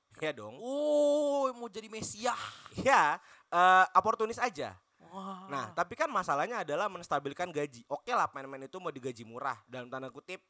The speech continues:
Speaker 1: nggak semahal yang seharusnya Barca bayar.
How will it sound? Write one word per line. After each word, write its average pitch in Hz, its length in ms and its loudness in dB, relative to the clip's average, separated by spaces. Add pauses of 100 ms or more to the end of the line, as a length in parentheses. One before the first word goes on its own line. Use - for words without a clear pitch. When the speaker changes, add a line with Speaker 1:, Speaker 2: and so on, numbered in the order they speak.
(320)
Speaker 1:
nggak 139 220 -12
semahal 165 640 -2 (260)
yang 147 180 -4
seharusnya 143 460 0
Barca 131 240 -6
bayar. 120 380 -4